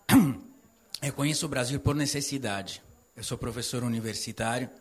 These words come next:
e não tinha opção de concurso no meu país.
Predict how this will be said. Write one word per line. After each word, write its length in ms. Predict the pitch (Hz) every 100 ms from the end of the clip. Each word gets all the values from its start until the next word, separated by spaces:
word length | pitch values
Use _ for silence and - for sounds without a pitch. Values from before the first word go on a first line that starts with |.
| - -
e 100 | 120
não 160 | 123 131
tinha 460 | 156 143 117 92 - - _ _ -
opção 600 | 123 - 151 143 123 - - _ _ _ -
de 380 | 110 117 110 101
concurso 720 | - 139 - 156 139 - 107 - 127
no 100 | 123
meu 180 | 117 117
país. 580 | 117 113 139 - -